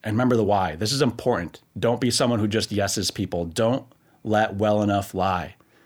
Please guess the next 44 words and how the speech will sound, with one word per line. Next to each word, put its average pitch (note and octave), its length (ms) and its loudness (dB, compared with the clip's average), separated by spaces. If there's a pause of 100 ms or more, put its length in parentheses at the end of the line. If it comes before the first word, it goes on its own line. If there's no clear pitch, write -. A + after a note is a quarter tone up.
(220)
It F#2+ 120 -4
can G#2 200 2
be G2+ 160 0
better, E2 400 -6 (260)
right? F2+ 300 -4 (300)
If G2 180 -8
you're A2 180 2
not B2 180 2
satisfied, F#2 840 -2 (580)
chances B2+ 360 -4
are B2 160 2
the G#2+ 120 -2
client C3+ 420 -4
isn't F#2 220 -6
satisfied. E2+ 540 -6
But F2+ 100 -6
if F#2 120 -8
you B2 120 -2
act B2 240 -4
like A2 120 -2
it's G2+ 140 -6
fine, A2+ 420 -2
they're F#2+ 140 -2
gonna G2+ 160 -2
be F#2+ 120 -2
like, F#2+ 260 -2
"Well, F#2+ 260 -4 (760)
I D#2 60 -10
guess F2 240 -4
we'll G2 80 0
move G#2 160 2
on." G#2 320 2
Or G#2 220 0
they're A#2+ 120 2
just G#2+ 200 -2
going G#2+ 180 0
to F#2+ 60 -2
start G#2 280 -2
to G2+ 80 -4
lose F#2 380 0
that F2 180 -2
trust - 320 -8
in D#2+ 120 -8
you. - 100 -12